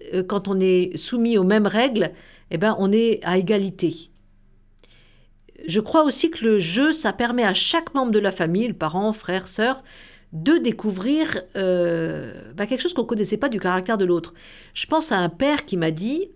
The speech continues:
Ah ben moi, quand j'ai vu ma fille jouer, je vais jamais jouer avec elle avant. »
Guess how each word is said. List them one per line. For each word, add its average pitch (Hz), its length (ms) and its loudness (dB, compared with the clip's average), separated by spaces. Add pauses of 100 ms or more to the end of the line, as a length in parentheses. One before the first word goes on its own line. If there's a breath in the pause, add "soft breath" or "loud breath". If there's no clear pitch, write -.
(200)
Ah 208 80 -4
ben 160 120 -4
moi, 226 160 -2
quand 165 140 -8
j'ai 175 140 -4
vu 233 100 -4
ma 165 140 0
fille 160 180 -8
jouer, 190 240 -2
je 175 100 -4
vais 147 140 -4
jamais 180 400 0
jouer 180 240 -2
avec 147 320 -6
elle 170 140 -2
avant. » 180 360 -2